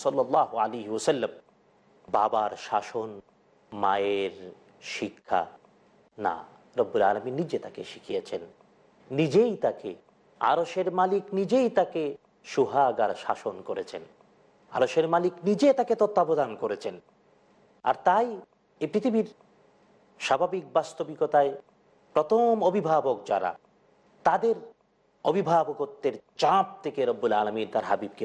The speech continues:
মুক্ত রেখেছেন। তিনি আল্লাহ সুবহানাহু ওয়া তাআলার তত্ত্বাবধানে বেড়ে উঠে রাহমাতাল লিল আলামিন হয়েছেন। কিন্তু বন্ধু, তবুও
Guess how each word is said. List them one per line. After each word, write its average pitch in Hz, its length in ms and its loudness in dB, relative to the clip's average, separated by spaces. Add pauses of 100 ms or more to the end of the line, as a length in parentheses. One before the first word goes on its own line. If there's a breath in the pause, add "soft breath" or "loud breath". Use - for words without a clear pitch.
(100)
মুক্ত - 160 -8 (140)
রেখেছেন। 98 360 -2 (680)
তিনি 190 220 2 (800)
আল্লাহ 131 240 0 (120)
সুবহানাহু 104 520 -2
ওয়া 98 120 -2
তাআলার 98 240 -4 (120)
তত্ত্বাবধানে 101 800 -2 (960)
বেড়ে 143 220 4 (100)
উঠে 110 180 -4 (140)
রাহমাতাল 95 540 -6
লিল 92 220 -8
আলামিন 90 400 -12
হয়েছেন। - 320 -20 (680)
কিন্তু 95 260 -6
বন্ধু, 110 220 -6 (1200)
তবুও 113 400 2